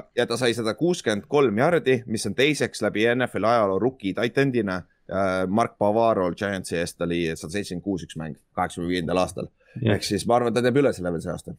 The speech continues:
Speaker 2: Ma arvan ka, tight end'ide päeval ka, väga
Speaker 1: Ja
Speaker 2: sobib.
Speaker 1: täpselt tait-, ja täpselt tight end'ide päeval ka, miks mitte nagu.
Speaker 2: Nagu
Speaker 1: Et
Speaker 2: kõik kommentaatori duod eile, see oli kohutav kuulata. Kõik,
Speaker 1: Ja.
Speaker 2: vaata eriti Red Zone'is mängude alguses, kui nad lähevad erinevaid mängude juurde, kogu aeg kuulad National Tight End,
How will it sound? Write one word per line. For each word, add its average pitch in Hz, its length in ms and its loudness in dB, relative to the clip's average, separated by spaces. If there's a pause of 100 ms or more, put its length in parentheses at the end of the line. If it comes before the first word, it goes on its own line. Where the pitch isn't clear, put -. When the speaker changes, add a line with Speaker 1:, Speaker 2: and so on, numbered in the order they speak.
Speaker 2:
Ma 139 120 4
arvan 147 160 4
ka, 147 80 6 (220)
tight 123 180 6
end'ide 117 320 6
päeval 113 320 4
ka, 107 100 4 (200)
väga 101 240 0
Speaker 1:
Ja 95 100 2
Speaker 2:
sobib. 107 240 2
Speaker 1:
täpselt 107 240 -4
tait-, 101 240 0
ja 104 160 2
täpselt - 320 0
tight 101 160 2
end'ide 98 240 -2
päeval 104 300 4
ka, 117 180 4
miks 87 160 -4
mitte 101 240 -4
nagu. 82 220 -4 (160)
Speaker 2:
Nagu 101 320 4
Speaker 1:
Et 107 260 2
Speaker 2:
kõik 120 240 4
kommentaatori 95 640 2 (640)
duod 92 320 2
eile, 87 240 2 (160)
see 95 160 0
oli 87 140 -2 (180)
kohutav 87 320 -2
kuulata. 85 380 -4 (180)
Kõik, 98 240 0
Speaker 1:
Ja. 110 220 2
Speaker 2:
vaata 107 180 0
eriti 107 180 2
Red 104 220 2
Zone'is 87 240 -2
mängude 98 320 0
alguses, 92 400 0
kui 95 100 -2
nad 92 140 -2
lähevad 92 240 2
erinevaid 90 320 0
mängude 92 240 0
juurde, 85 180 -4
kogu 101 300 2
aeg 87 160 0
kuulad 85 180 -2
National 98 300 -2
Tight 90 180 -6
End, 85 140 -6